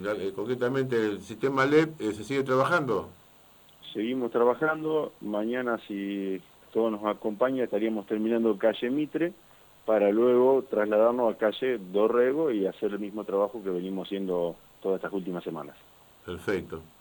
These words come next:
Speaker 1: Bueno, Pablo, agradecerte por el momento, por la información, fundamentalmente en lo que hace a este corte, así que puede ser momentáneo, puede ser las dos horas completas, así que un poco estaremos a la expectativa.
Speaker 2: Américo, ahí lo, lo importante a tener en cuenta es tomar los recaudos necesarios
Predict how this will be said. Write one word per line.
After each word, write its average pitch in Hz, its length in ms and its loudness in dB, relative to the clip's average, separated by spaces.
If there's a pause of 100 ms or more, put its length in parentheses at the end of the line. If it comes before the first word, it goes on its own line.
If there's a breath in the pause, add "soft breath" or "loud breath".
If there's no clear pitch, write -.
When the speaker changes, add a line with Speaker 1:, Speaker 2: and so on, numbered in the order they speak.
(540 loud breath)
Speaker 1:
Bueno, 190 300 4
Pablo, 190 280 6
agradecerte 160 500 4
por 180 80 0
el 185 80 4
momento, 202 360 0
por 151 120 2
la 147 60 2
información, 151 440 0
fundamentalmente 160 640 -2
en 147 80 0
lo 139 100 0
que 156 100 0
hace 147 180 -2
a - 20 2
este 139 160 -4
corte, 180 340 0
así 127 220 0
que 131 220 4
puede 147 260 2
ser 147 140 0
momentáneo, 156 640 0
puede 139 240 2
ser 135 160 -2
las 131 140 2
dos 139 100 2
horas 143 160 4
completas, 131 760 0
así 131 200 -6
que 127 60 -6
un 120 100 -6
poco 127 320 -2 (200)
estaremos 127 320 0
a - 20 2
la 123 60 0
expectativa. 120 580 -2 (880 soft breath)
Speaker 2:
Américo, 135 420 4
ahí 156 240 4
lo, 151 300 -2
lo 120 100 -2
importante 127 560 0
a 135 60 2
tener 135 260 -4
en 135 80 -4
cuenta 143 320 -2
es 135 100 -2
tomar 113 300 0
los 113 140 -2
recaudos 117 340 0
necesarios 127 600 0